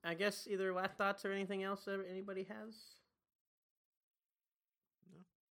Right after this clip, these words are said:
Speaker 2: I mean, not, not, not, not anything that we've already said, but, like, it, we're, we're,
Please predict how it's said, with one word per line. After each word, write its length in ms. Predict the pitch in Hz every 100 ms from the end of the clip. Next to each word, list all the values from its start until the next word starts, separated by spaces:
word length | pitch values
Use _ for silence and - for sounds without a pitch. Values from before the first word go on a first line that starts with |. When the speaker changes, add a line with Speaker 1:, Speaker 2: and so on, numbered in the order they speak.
| _ _ _ -
Speaker 2:
I 60 | 139
mean, 340 | 175 185 180 - - _
not, 400 | - 165 160 156 165
not, 240 | 151 180 139
not, 160 | 185 - -
not 240 | 147 170 151
anything 200 | 147 131
that 80 | 120
we've 160 | 117
already 240 | 110 104 98
said, 420 | - 113 113 95
but, 240 | 101 -
like, 220 | 107 107
it, 120 | 123 120
we're, 300 | 131 135 131
we're, 600 | 131 156 156 156 156